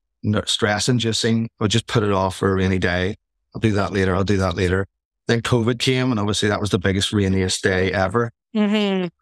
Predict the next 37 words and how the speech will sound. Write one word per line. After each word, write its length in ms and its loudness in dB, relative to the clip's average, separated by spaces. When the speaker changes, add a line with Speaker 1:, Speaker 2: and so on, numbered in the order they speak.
Speaker 1:
Well, 120 0
I 80 2
have 300 -2
to 100 -2
sort 220 0
of 80 -10
do 160 2
it 60 -4
now. 380 0
Plus, 200 -2
it, 120 -2
it 100 2
helped 320 -2
that 400 -2
I 40 -14
sort 140 0
of 60 -8
felt 160 0
like 160 -2
I 120 2
was 240 -2
gonna 260 0
get 160 2
an 80 4
even 220 0
better 280 0
advantage 540 -2
because 240 0
all 240 0
the 240 0
Visit 260 0
Belfast, 540 -2
Tourism 320 0
Ireland, 420 2
Tourism 360 0
Northern 260 0
Ireland, 400 0